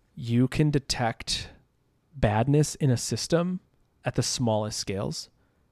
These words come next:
So it's like, if you ever want to improve your system, you can start anywhere, basically. You can start anywhere in the system and you have an internal gauge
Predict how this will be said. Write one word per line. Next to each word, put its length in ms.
So 300
it's 160
like, 160
if 120
you 140
ever 180
want 200
to 60
improve 300
your 120
system, 480
you 100
can 200
start 400
anywhere, 500
basically. 600
You 80
can 120
start 280
anywhere 300
in 60
the 60
system 320
and 100
you 100
have 140
an 60
internal 400
gauge 420